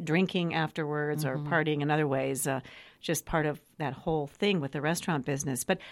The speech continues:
Speaker 1: let's start by talking about when his first use was. When did he start, and when did you n-, realize that this was happening?
Speaker 2: When he was a sophomore in high school,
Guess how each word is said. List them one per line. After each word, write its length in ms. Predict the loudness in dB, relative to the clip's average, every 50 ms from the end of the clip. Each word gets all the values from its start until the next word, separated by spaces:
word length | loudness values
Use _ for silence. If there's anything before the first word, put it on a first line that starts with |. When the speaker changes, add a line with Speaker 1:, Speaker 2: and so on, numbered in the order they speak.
| -20 -12 0 4
Speaker 1:
let's 200 | 4 4 4 2
start 360 | 0 0 4 4 4 4 4
by 100 | 2 0
talking 420 | 2 2 2 2 2 0 0 0
about 240 | 0 0 0 -2 -2
when 220 | -2 -2 -2 0 0
his 300 | 0 0 -2 -2 -4 -6
first 520 | -8 -8 -4 -2 -2 -2 -2 -4 -8 -14 -18 -18 -12
use 540 | -6 -2 0 2 2 2 0 -2 -4 -4 -2
was. 260 | -2 -2 -2 0 0
When 160 | 2 2 2
did 140 | 2 0 -2
he 160 | -2 -2 -4
start, 480 | -2 -4 -2 0 2 4 4 4 4 2
and 160 | 0 0 4
when 160 | 4 4 6
did 180 | 4 4 2 0
you 260 | 2 6 6 8 8 8 8 6
n-, 60 | 4 2
realize 640 | 4 8 10 10 10 8 6 4 2 0 -2 -4 -6 -6
that 100 | -4 -4
this 140 | -4 -4 -4
was 100 | -4 -2
happening? 500 | 0 2 2 0 0 -4 -10 -12 -12 -16 -18 -20 -20 -20 _ _ _ _ _ _ -20 -20 -20 -20 -20 -20 -20 -20 _ _ _ _ _ _ _ _ _ _ _ _ _ -6
Speaker 2:
When 680 | -2 2 6 6 8 8 8 8 6 6 6 4 4
he 500 | 4 2 0 -2 -2 0 4 6 8 8
was 1000 | 8 8 8 6 6 8 6 6 6 6 6 4 4 2 0 -2 -4 -6 -8 -10 -10 -4 -2
a 80 | -2
sophomore 960 | 0 0 -2 4 8 10 12 12 10 8 4 0 -2 0 0 2 2 2 0 0
in 200 | 0 0 0 -2
high 260 | 0 2 4 4 4
school, 760 | 2 0 -4 -2 0 0 2 2 2 0 0 0 0 -2 -2